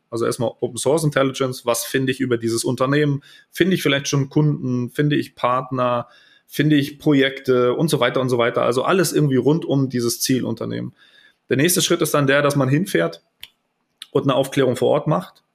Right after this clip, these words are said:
Äh, im besten Fall so, dass man nicht aufgeklärt wird. Also sie sollten es natürlich nicht mitkriegen und ich laufe auch nicht mit dem, mit dem Fotoapparat, äh, durch die Empfangshalle, obwohl wir die immer fotografieren, aber die merken es halt nicht, dann muss es halt verdeckt machen.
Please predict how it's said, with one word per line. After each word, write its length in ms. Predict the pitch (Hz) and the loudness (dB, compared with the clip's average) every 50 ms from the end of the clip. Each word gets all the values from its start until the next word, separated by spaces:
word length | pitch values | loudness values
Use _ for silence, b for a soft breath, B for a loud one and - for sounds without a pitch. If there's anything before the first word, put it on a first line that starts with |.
| _ - | _ -4
Äh, 180 | 123 127 127 127 | -2 0 0 0
im 80 | 127 | 0
besten 240 | 127 139 143 - 147 | 0 -2 0 0 0
Fall 140 | 135 131 135 | 2 2 2
so, 160 | 123 139 147 | 4 4 4
dass 100 | 147 135 | 4 4
man 140 | 127 127 127 | 2 2 2
nicht 160 | 143 143 147 | 2 2 2
aufgeklärt 500 | 135 147 151 - 156 - 160 160 170 143 | 2 2 0 0 0 2 2 2 2 2
wird. 200 | 135 160 175 147 | 2 2 2 2
Also 160 | 127 123 123 | 2 2 2
sie 60 | 123 123 | 2 2
sollten 200 | 123 131 139 135 | 2 2 2 2
es 60 | 131 | 0
natürlich 220 | 127 127 127 123 | 0 0 0 0
nicht 160 | 131 139 151 | 2 2 4
mitkriegen 480 | 151 147 175 175 - - 147 151 151 151 | 4 2 2 0 0 0 0 2 2 0
und 100 | 139 123 | 0 0
ich 80 | 120 113 | 0 0
laufe 180 | 120 135 135 127 | 0 0 2 0
auch 60 | 127 | 0
nicht 160 | 131 135 139 | 0 0 0
mit 140 | 139 127 120 | 0 -2 -2
dem, 180 | 127 127 127 B B B B B B B B | -2 -6 -8 B B B B B B B B
mit 120 | 131 131 | -2 0
dem 80 | 139 131 | 0 2
Fotoapparat, 760 | - 151 156 156 139 127 131 135 117 117 123 135 151 - - b b b b b b | 2 2 4 4 4 4 4 2 2 2 2 0 0 -4 -8 b b b b b b
äh, 120 | - 127 | -2 0
durch 160 | 123 139 131 | 2 2 0
die 80 | - 123 | 2 0
Empfangshalle, 760 | 120 123 - - 131 160 180 - - 151 160 175 175 165 B B B B - | 0 0 0 0 0 0 0 0 2 2 4 4 2 0 B B B B -2
obwohl 320 | - 147 135 139 170 165 | -2 0 2 4 4 6
wir 80 | 143 143 | 6 4
die 140 | 131 135 160 | 4 4 4
immer 220 | 165 170 160 143 | 4 4 2 2
fotografieren, 640 | - 147 139 131 113 123 - - 156 160 156 160 156 | 2 2 0 2 0 0 0 2 2 2 2 2 0
aber 160 | 143 123 123 | 0 0 0
die 60 | 120 127 | 0 0
merken 300 | 120 120 135 - - 151 | 0 0 0 0 -2 -2
es 100 | 147 - | 0 0
halt 160 | 143 156 - | -2 -2 -2
nicht, 200 | 151 156 151 - | -4 -4 -2 -2
dann 140 | 131 117 120 | -4 -2 -2
muss 140 | 123 123 | -2 -2
es 100 | 127 - | -2 -2
halt 120 | 127 113 - | -4 -4 -2
verdeckt 360 | - 113 123 143 147 - - | -4 -2 -2 -2 -4 -4 -6
machen. 300 | 147 143 - 165 156 b | -6 -6 -6 -8 -12 b